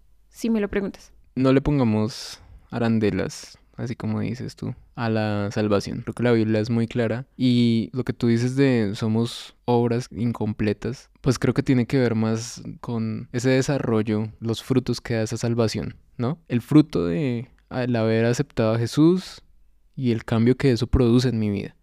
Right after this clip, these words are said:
Speaker 2: Pero no tiene que ver con mi destino final, porque a, a eso voy, o sea, y es lo que hablábamos hace un rato también. Entonces ahí le están dando una importancia a las obras que no tiene nada que ver, porque si fuera por obras,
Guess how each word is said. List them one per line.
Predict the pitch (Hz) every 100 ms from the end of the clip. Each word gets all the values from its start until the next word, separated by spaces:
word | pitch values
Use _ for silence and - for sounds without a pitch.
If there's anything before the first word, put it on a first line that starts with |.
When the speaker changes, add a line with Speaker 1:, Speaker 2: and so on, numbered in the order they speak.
| _
Speaker 2:
Pero | 151 147
no | 139
tiene | 131 147
que | 143 156
ver | 123 120
con | - 139 151 165 - 92 -
mi | 139 139
destino | 135 120 - 147 135 135 135 135 135 131
final, | 139 123 120 120 120 120 120 117
porque | 127 - 123 113
a, | 107 73 -
a |
eso | 104 143
voy, | 202 139 113
o |
sea, | 107 110 107
y | 113 120
es | 117
lo |
que | 127
hablábamos | 143 117 117 123
hace | 113 113
un | 110
rato | 120 107 -
también. | 120 113 104 107 _ _
Entonces | - 127 143
ahí |
le | 120
están | 117 131 127
dando | 127 127
una | 131
importancia | 135 135 123 - 107 107 - 127 139 -
a | 123
las | 110 104 -
obras | 123 113 104 104 127 - - -
que | 113 104 101 101 - - _ -
no | 113
tiene | 117 117
nada | 117
que | -
ver, | 113
porque | 110 -
si | 117
fuera | 120 139
por | 170 147
obras, | 131 147 208